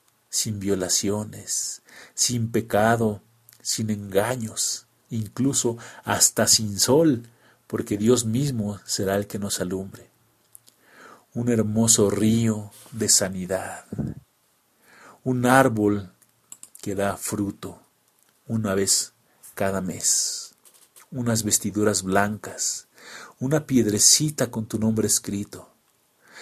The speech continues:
los cantos más hermosos que jamás puedas escuchar.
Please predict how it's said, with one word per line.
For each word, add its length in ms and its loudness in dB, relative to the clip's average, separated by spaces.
los 200 2
cantos 460 0
más 540 4
hermosos 680 0
que 120 -14
jamás 800 -2
puedas 480 0
escuchar. 640 -14